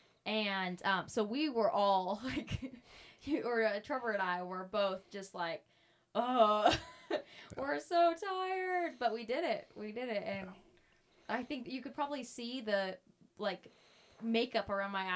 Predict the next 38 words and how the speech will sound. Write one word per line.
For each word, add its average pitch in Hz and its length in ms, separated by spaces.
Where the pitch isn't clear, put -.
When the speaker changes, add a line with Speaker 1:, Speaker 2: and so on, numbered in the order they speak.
Speaker 1:
eyes 202 220
still, 190 380
you 208 200
know, 202 160
in - 120
the - 80
photos 175 460
of - 100
me 185 140
with 139 100
the 185 80
Speaker 2:
<laughs> 202 120
Speaker 1:
chainsaw. 175 480
Maybe 226 160
that's 196 220
why 190 120
I 180 60
look 175 180
so - 160
scary. - 460
Speaker 2:
Yeah. - 160
Chops - 360
off. - 240
We 113 100
didn't 117 220
give 104 120
you 104 60
the 92 120
chainsaw 80 600
Speaker 1:
Chops 254 280
off, 175 180
not 196 160
chainsaw. - 200
Speaker 2:
at, - 260
uh, - 160
twelve 90 300
years 76 220
old, 69 240